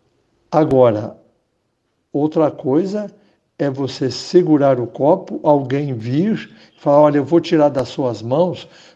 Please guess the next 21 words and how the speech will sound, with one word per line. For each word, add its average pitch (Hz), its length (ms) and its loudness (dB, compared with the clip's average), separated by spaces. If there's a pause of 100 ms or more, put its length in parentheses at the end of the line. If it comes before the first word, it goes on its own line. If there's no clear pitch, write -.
porque 139 500 -4
você 143 360 -2
não 139 220 -2
vai 151 160 -2
poder 147 320 -2
beber 151 300 0
essa 160 220 -2
água, 151 300 -2
você 131 240 -4
vai 147 160 0
morrer." 156 540 -2 (440)
E 135 480 0
a 139 60 0
pessoa 143 400 -2
segura 147 760 2
ali 165 440 2
o 165 140 0
copo 139 420 -2
na, 170 180 -6 (560)
nas 127 300 0
mãos 139 680 0